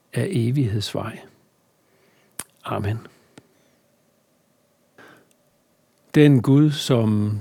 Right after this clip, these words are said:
David har vidnet om, øh, der kender dig så godt, som han gør, ham vil vi nu, øh,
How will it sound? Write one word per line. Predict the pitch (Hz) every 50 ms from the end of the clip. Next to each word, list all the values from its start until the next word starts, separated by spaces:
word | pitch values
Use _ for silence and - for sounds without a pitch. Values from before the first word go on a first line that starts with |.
| - -
David | 117 113 123 127 131 135 123
har | 98 104 110
vidnet | 104 135 139 151 156 151 135
om, | 120 120 123 90 - - - - - _ _ -
øh, | 220 143 120 113 107 104 101 101 -
der | 107 101
kender | 98 - - 120 117 127 135 127
dig | - 101 101 120 127 127 - - _ _ _ _ _ -
så | - - 131 117
godt, | - 117 123 123 -
som | - - 117 101 98 98 101 104 -
han | 123 110 101
gør, | 101 113 110 127 139 - _ _ _ _ - - - - - - - - - - - - _ _ _ _ _
ham | - - 139 127 131 131
vil | 131 127 113 107
vi | 117
nu, | 113 113 120 123 131 131 131 127
øh, | 113 104 104 101 98 98 98